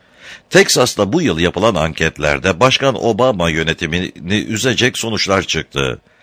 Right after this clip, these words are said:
Texas halkının yüzde otuz beşi bağımsız Texas Cumhuriyeti'nde yaşamayı tercih ederken bu oran Cumhuriyetçiler arasında yüzde kırk sekize kadar yükseldi.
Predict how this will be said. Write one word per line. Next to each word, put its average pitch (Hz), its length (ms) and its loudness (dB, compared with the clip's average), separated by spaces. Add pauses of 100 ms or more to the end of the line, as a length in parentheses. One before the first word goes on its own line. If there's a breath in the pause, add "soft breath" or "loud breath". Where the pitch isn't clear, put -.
(340 loud breath)
Texas 180 480 2
halkının 82 380 0
yüzde 92 380 -2
otuz 87 340 0
beşi 82 260 0
bağımsız 120 520 0
Texas 104 440 -2
Cumhuriyeti'nde 92 640 -2
yaşamayı 85 460 0
tercih 78 440 0
ederken 78 460 2 (260 loud breath)
bu 160 220 4
oran 139 280 4
Cumhuriyetçiler 120 680 0
arasında 85 460 0
yüzde 98 420 -2
kırk 117 180 -6
sekize 104 340 -2
kadar 87 280 2
yükseldi. 67 760 -2